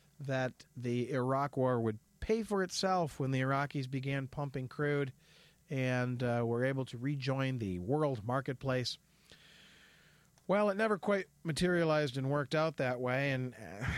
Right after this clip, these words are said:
ironically, as it would happen, the U S misses out in the race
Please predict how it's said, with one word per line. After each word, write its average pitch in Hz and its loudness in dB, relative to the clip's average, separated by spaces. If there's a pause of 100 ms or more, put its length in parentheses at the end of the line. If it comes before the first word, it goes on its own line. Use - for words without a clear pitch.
(160)
ironically, 147 0
as 151 2
it 143 -2
would 135 0
happen, 170 0
the 135 0
U 160 2
S 160 -2
misses 143 -2
out 143 2
in 143 -2
the 131 0 (300)
race 139 0